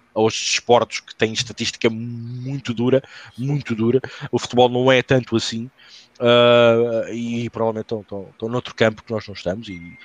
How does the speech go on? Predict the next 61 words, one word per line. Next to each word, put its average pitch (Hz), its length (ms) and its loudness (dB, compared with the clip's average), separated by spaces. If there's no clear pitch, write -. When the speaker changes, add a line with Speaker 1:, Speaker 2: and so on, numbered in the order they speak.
Speaker 1:
e 113 80 0
têm 120 200 4
anos 127 200 0
à 120 100 6
frente 110 360 -4
disto. 82 140 -4
É 131 60 2
normal, 104 400 0
é, 107 80 -2
é, 95 360 -4
é 98 40 -4
pacífico 107 500 -6
e 107 80 -2
aceito 104 320 -2
isso - 260 -12
de 101 80 -10
uma 101 40 -6
maneira 101 500 2
Speaker 2:
O 90 40 -12
que 110 180 2
Speaker 1:
digna. 104 120 0
Speaker 2:
não 95 160 4
significa 190 560 2
também 160 280 0
que 190 60 -4
eles 175 140 -6
vão 190 100 -4
ganhar 190 220 0
mais 151 220 0
por - 100 -20
causa 160 180 -4
disso. 139 180 -8
Speaker 1:
Não, 208 300 2
não, 190 200 6
não, 147 200 6
não. 127 160 2
Estamos 135 240 -6
a 170 40 2
Speaker 2:
É. - 20 2
Speaker 1:
falar 160 320 4
só, 147 340 4
único 170 220 -2
e - 20 -14
exclusivamente, 135 540 -6
do 147 100 -10
caso 143 380 4
que - 80 -12
eles 147 80 -6
estão 151 160 -4
muito 151 160 -18
mais 143 180 2
avançados 127 400 -4
que - 80 -20
nós 120 220 -4
nesse, 123 240 -18
nesse 110 420 -18
aspecto. 135 320 -10
Speaker 2:
Sim, 135 140 -12
sim, 127 60 -8
Speaker 1:
Nós, 156 220 2
Speaker 2:
sim. - 120 -14